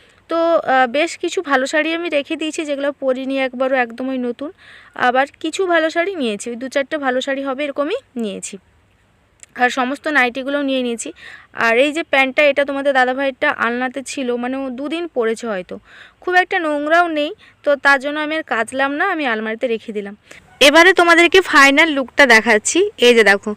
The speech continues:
প্রথমে যে ব্যাগটা দেখতে পাচ্ছ, এখানে যত আমার কাগজপত্র এগুলো আছে এটা, আর দ্বিতীয়টাতেও আমার, আহ, সাজাগোজা আর একটু আমার কিছু, মানে যেমন ধরো কানের টানের আছে সোনার, তো সেগুলোও নিয়েছি। কোথাও যখন হয়তো যদি মামাবাড়ি টাড়ি যায় তখন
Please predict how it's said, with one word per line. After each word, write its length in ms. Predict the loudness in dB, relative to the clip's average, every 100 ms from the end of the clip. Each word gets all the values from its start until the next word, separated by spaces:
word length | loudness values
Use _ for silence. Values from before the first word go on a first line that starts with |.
| -10 -18 -4 2
প্রথমে 360 | 4 6 4
যে 120 | 6
ব্যাগটা 280 | 8 6 6
দেখতে 240 | 2 2 2
পাচ্ছ, 220 | 2 4
এখানে 360 | 2 4 4 4
যত 240 | 4 4
আমার 260 | 4 4 4
কাগজপত্র 840 | 4 6 4 2 2 0 2 2
এগুলো 260 | 4 4 2
আছে 320 | 2 4 4
এটা, 200 | 2 -4 0
আর 200 | 2 2
দ্বিতীয়টাতেও 760 | 2 0 2 4 4 4 4 6
আমার, 300 | 6 4 2 2
আহ, 240 | 2 2
সাজাগোজা 680 | 4 2 6 4 4 2 6
আর 80 | 6
একটু 240 | 4 2
আমার 280 | 2 2 0
কিছু, 340 | -4 -6 -4 -2
মানে 220 | 0 2
যেমন 240 | 0 0
ধরো 160 | 2 2
কানের 320 | 2 2 2 0
টানের 260 | 0 4
আছে 280 | 2 2 -2
সোনার, 340 | -4 -2 -2 -2 -10 -14 -2
তো 80 | 0
সেগুলোও 400 | 2 2 4 4
নিয়েছি। 520 | 6 4 4 -2 -6 -12 -4
কোথাও 260 | 2 4 4
যখন 300 | 4 2 4
হয়তো 280 | 4 4 2
যদি 140 | 2
মামাবাড়ি 440 | 4 6 6 4 4
টাড়ি 240 | 2 4
যায় 260 | 6 4 2 -6 -20 -20 -2
তখন 360 | 2 4 2